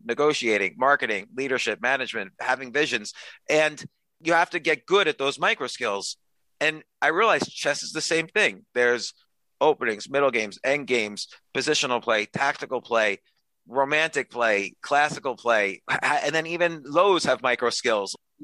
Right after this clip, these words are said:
I kind of knew these things before, but now I know them at such a deeper level because I broke everything down like this. And then I did what I call plus minus equal. Plus is you get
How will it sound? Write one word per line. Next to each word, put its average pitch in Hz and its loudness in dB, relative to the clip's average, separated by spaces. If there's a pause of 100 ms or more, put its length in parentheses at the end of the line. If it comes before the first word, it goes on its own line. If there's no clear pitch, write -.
I 185 4
kind 196 0
of 202 -2
knew 143 2
these 170 2
things 175 -2
before, 156 2
but 151 -6
now 170 2
I 151 0 (140)
know 156 4
them 147 2
at 127 0
such - -4
a 156 2
deeper 143 0 (220)
level 135 2
because 127 -2
I 127 2
broke 127 0
everything 131 0
down 131 -2
like 120 -2
this. 110 -4 (340)
And 151 0
then 190 2
I 185 2
did 170 0 (160)
what 143 2
I 139 2
call 139 2
plus 156 -2
minus 139 -2
equal. 117 -2 (420)
Plus 160 4
is 165 2
you 131 -10
get 143 0